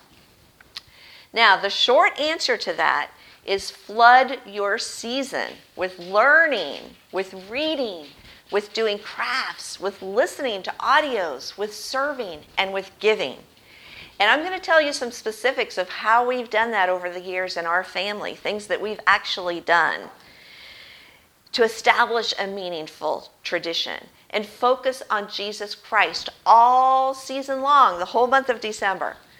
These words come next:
First of all, get a good storybook,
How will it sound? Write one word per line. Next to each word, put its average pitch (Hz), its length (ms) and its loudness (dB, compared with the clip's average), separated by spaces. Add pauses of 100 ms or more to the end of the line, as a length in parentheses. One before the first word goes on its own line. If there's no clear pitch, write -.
(340)
First - 320 2
of 262 100 -2
all, 185 200 8
get 233 360 4
a 311 60 6
good 202 260 0
storybook, - 840 -4